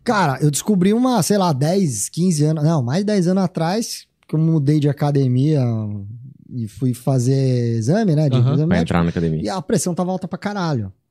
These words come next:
Speaker 1: Aí, mas muito assim. E eu só sintomático. Falei, pô, mas não é possível. O cara, não, também não é possível. Aí mediu várias vezes. Falou, não, não é possível. Falou, ah, às vezes você pedalou e tal, não sei o quê. Aí foi lá, mediu de novo.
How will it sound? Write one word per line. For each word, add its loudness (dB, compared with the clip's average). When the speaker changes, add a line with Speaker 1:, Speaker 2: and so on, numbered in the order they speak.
Speaker 1:
Aí, -4
mas 2
muito 2
assim. -2
E 0
eu 0
só -2
sintomático. 0
Falei, -2
pô, -2
mas -2
não -2
é -6
possível. 0
O -6
cara, -2
não, -4
também -6
não -4
é -6
possível. -2
Aí -4
mediu -2
várias -2
vezes. -6
Falou, -4
não, -10
não -4
é -4
possível. 0
Falou, 2
ah, 0
às -6
vezes 0
você -2
pedalou 0
e -6
tal, -18
não -20
sei -20
o -20
quê. -20
Aí -10
foi -4
lá, -2
mediu 2
de 0
novo. 0